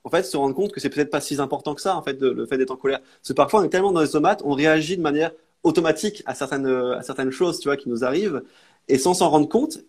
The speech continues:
mais ça nous mange intérieurement, en fait, d'une certaine, tu vois, euh, c'est pas agréable d'être en colère, euh, tu vois, et cetera. Ça veut pas dire qu'il faut pas l'être, mais, euh, voilà, en prendre conscience de sa colère ou de notre sentiment ou autre, autre chose,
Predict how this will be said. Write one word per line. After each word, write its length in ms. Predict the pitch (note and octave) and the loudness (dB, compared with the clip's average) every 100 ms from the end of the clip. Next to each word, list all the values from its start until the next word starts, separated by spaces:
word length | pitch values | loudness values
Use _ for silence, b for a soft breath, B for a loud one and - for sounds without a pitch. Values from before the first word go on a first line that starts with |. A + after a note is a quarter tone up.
| _ | _
mais 100 | C3 | 0
ça 200 | C3 C#3 | 4 4
nous 180 | C3 C3 | 4 2
mange 380 | B2+ F3+ F#3+ - | 4 6 4 2
intérieurement, 580 | C3+ C#3 C#3 E3+ C4 A#3+ | -2 0 2 2 0 -2
en 60 | |
fait, 140 | D#3 C3+ | 0 -2
d'une 140 | C3+ | -4
certaine, 280 | C3+ C3+ C3 | -4 -2 -4
tu 80 | C#3+ | 0
vois, 260 | D#3 C#3+ | 2 2
euh, 60 | A#2+ B B | 0 B B
c'est 100 | - | -6
pas 200 | C3 C3 | 0 4
agréable 500 | B2+ B2+ G#3+ G#3 C#3+ | 4 2 -2 2 2
d'être 180 | B2+ B2+ | 2 -2
en 80 | B2 | -6
colère, 560 | A#2+ B2 C3 C#3+ C#3+ C3 | -4 -2 -2 -2 -2 -4
euh, 160 | A#2+ A#2+ | -4 -4
tu 120 | A#2 | -4
vois, 180 | C#3+ C3+ | -4 -4
et 20 | |
cetera. 400 | A#2+ B2+ C#3+ D3 b b | -4 -2 -2 -2 b b
Ça 120 | B2+ | 0
veut 40 | |
pas 80 | B2+ | 4
dire 140 | C3 D3 | 4 2
qu'il 100 | B2+ | -2
faut 80 | |
pas 140 | A#2+ B2+ | 0 0
l'être, 300 | F3+ F#3 - _ _ - | 0 -4 -14 _ _ -6
mais, 400 | A#2 D3 - - _ _ - | 4 4 4 -8 _ _ -2
euh, 340 | A#2+ A2+ A2+ | 0 2 2
voilà, 200 | A#2+ D#3+ | 4 4
en 80 | B2+ | 4
prendre 280 | C3 C#3+ C3 | 0 -2 0
conscience 680 | F3+ E3 - F3 F3 - _ - | 0 0 0 0 -2 -12 _ -4
de 140 | B2+ | 0
sa 160 | C3 C#3+ | 2 2
colère 440 | C#3+ C#3 D#3+ D#3 | 2 4 4 2
ou 80 | B2+ | 0
de 160 | B2 B2+ | 2 4
notre 320 | C3 C3+ B2 | 4 0 -4
sentiment 460 | A#2 A#2+ - D#3 C#3+ | -4 -8 -4 -2 0
ou 220 | A2 A2 | -2 -4
autre, 200 | G#2+ A#2 | -4 -4
autre 260 | A#2 A#2+ | -4 -2
chose, 260 | B2 A3+ F#3 | 0 0 -2